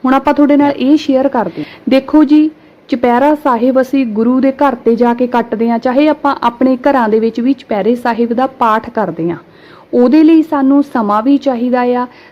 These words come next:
ਸਾਡੀ ਸ਼ਰਧਾ ਵੀ ਚਾਹੀਦੀ ਆ ਤੇ ਸਭ ਤੋਂ ਵੱਡੀ ਚੀਜ਼ ਸਾਡਾ ਵਿਸ਼ਵਾਸ ਚਾਹੀਦਾ।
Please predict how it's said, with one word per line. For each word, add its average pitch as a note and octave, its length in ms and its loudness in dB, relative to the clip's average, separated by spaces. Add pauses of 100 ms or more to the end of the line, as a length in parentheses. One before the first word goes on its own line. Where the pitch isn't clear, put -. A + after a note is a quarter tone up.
(160)
ਸਾਡੀ A#3+ 380 0
ਸ਼ਰਧਾ A3+ 480 -2
ਵੀ D4 140 4
ਚਾਹੀਦੀ A#3+ 500 -2
ਆ A#3 140 -2 (180)
ਤੇ B3+ 60 -4
ਸਭ A#3+ 180 -4 (100)
ਤੋਂ D4+ 140 2
ਵੱਡੀ A3+ 300 0
ਚੀਜ਼ B3+ 280 -2
ਸਾਡਾ A3+ 360 -2
ਵਿਸ਼ਵਾਸ G3 640 -4
ਚਾਹੀਦਾ। E3+ 460 -8